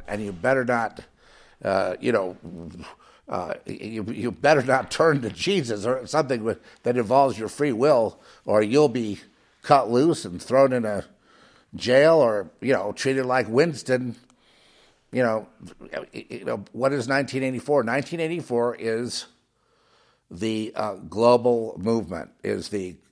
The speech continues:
global, you could call it communist fascist movement, but it's, it's, it, it is for the masses, but then for the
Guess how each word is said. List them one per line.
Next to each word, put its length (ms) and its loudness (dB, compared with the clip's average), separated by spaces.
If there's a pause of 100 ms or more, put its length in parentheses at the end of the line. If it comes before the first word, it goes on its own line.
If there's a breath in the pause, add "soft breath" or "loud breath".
global, 560 0 (1600 soft breath)
you 160 4
could 120 -2
call 200 6
it 80 -6
communist 420 2
fascist 460 -2
movement, 340 -4
but 140 -4
it's, 200 -8
it's, 280 -10 (100)
it, 180 -10
it 140 -6
is 180 -2
for 140 -8
the 80 -6
masses, 560 -4
but 160 -10
then 160 -4
for 180 -8
the 240 -4